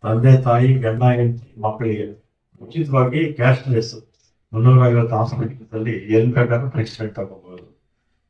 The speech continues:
ಆ, ಮತ್ತೆ ನಮ್ಮ ನೌಕರರು ಅರವತ್ತು ವರ್ಷಕ್ಕೆ ಮುಂಚೆ ಕಡಿಮೆ ಸತ್ತೋದ್ರೆ ಮೊದಲೆಲ್ಲ ಒಂದ್ ಲಕ್ಷ, ಎರಡು ಲಕ್ಷ, ಮೂರು ಲಕ್ಷ ಇತ್ತು, ಆ, ಸರ್ವಿಸ್ ಅಲ್ಲಿ ಇದ್ದಾಗ ಅವ್ರಿಗೆ ಹತ್ತು ಲಕ್ಷ ಮಾಡಿರ್ತಕ್ಕಂಥದ್ದು.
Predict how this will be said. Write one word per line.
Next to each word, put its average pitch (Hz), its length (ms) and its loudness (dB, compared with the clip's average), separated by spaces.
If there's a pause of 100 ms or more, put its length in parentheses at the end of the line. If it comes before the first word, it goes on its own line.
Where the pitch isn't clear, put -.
(260)
ಆ, 107 100 -12
ಮತ್ತೆ 110 400 -4
ನಮ್ಮ 107 500 -8
ನೌಕರರು 120 480 -2
ಅರವತ್ತು 113 460 -6
ವರ್ಷಕ್ಕೆ 120 280 -6
ಮುಂಚೆ 117 300 -2
ಕಡಿಮೆ 117 280 -2
ಸತ್ತೋದ್ರೆ 113 440 -2
ಮೊದಲೆಲ್ಲ 110 340 -4
ಒಂದ್ 107 240 -6
ಲಕ್ಷ, 104 180 -10
ಎರಡು 110 280 -2
ಲಕ್ಷ, - 160 -10
ಮೂರು 104 340 -8
ಲಕ್ಷ 98 180 -12
ಇತ್ತು, - 540 -12 (540)
ಆ, 101 240 -6
ಸರ್ವಿಸ್ 120 420 -2
ಅಲ್ಲಿ 107 120 0
ಇದ್ದಾಗ 101 300 -4
ಅವ್ರಿಗೆ 104 340 -4
ಹತ್ತು 107 260 -8
ಲಕ್ಷ 110 160 -8
ಮಾಡಿರ್ತಕ್ಕಂಥದ್ದು. 104 1040 -10